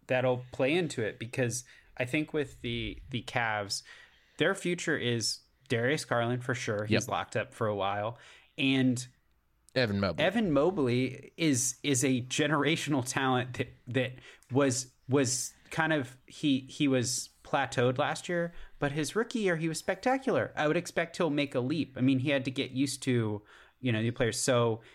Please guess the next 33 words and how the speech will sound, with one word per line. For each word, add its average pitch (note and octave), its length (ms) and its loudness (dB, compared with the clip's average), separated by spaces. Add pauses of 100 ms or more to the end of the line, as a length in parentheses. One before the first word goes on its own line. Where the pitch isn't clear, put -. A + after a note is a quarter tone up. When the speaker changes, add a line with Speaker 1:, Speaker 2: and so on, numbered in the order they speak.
Speaker 1:
he E3 800 0
actually C#3+ 680 -2
has C3+ 200 0
a - 60 -2
player B2 360 0
option A#2 380 -2
in G#2+ 180 -4
twenty-five, A2 720 -4
twenty-six. - 880 -4
So A2 220 -4
he A2 400 -6
ha-, A#2 260 -4
he's A#2+ 220 -4
on B2 120 2
the B2+ 60 2
books B2 180 -4
for A#2+ 120 -6
this C#3 260 -2
year, C3+ 300 -2 (320)
twenty-four, B2 440 0
twenty-five, A#2 800 -2
and A#2+ 160 -2
then A2 300 -2 (240)
his A#2 220 -2
age B2 300 -2
twenty-nine G#2+ 560 -2
year, G#2+ 160 -2
Donovan G#2+ 500 -4
Mitchell, G2 540 -6 (340)
uh, G#2 200 -2 (100)
can B2 360 2
become G2+ 600 -4 (140)
a, G2 360 -6